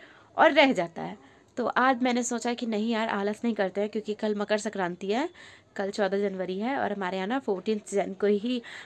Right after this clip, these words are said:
मकर संक्रांति मतलब मनाया जाता है। आप लोग, आप लोग मुझे बताना कि आपके यहाँ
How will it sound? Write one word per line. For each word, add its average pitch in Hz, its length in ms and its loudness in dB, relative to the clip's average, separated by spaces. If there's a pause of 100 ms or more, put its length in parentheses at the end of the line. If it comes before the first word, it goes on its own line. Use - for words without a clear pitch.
(100)
मकर 202 200 0
संक्रांति 196 680 0
मतलब 196 340 -6
मनाया 175 320 0
जाता 170 280 -4
है। 233 200 -4
आप 185 280 -6
लोग, 185 340 -6
आप 208 260 -2
लोग 254 100 0
मुझे 254 160 0
बताना 214 340 -2
कि 233 120 -6
आपके 214 340 -6
यहाँ 233 280 -2